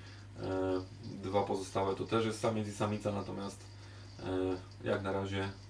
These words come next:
między nimi chemii nie ma. E, dlaczego się zdecydowałem na zbiornik, e,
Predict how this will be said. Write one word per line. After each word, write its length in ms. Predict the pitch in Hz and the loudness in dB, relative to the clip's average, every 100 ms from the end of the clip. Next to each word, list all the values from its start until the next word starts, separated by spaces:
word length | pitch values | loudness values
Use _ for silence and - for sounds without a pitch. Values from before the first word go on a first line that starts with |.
| - | -6
między 320 | 95 92 92 | -2 -2 -2
nimi 320 | 95 95 98 131 - - - - - - | -2 -2 -4 -4 -8 -14 -14 -14 -14 -2
chemii 440 | 92 92 92 92 92 - | 2 4 2 0 -4 -6
nie 280 | 98 95 90 | -2 2 2
ma. 100 | - - - - - - - - - - - - - - - - | 0 -8 -12 -14 -14 -14 -14 -14 -14 -14 -14 -14 -14 -8 -6 0
E, 420 | 107 101 101 104 - - - - - - | 2 2 0 -2 -6 -14 -14 -14 -8 0
dlaczego 260 | 110 120 | 4 6
się 100 | 113 | 6
zdecydowałem 520 | 107 104 110 107 107 | 2 2 4 6 6
na 100 | 101 | 6
zbiornik, 420 | 95 101 95 98 92 | 2 2 2 -2 -6
e, 540 | - 95 95 92 | -8 -4 -2 -2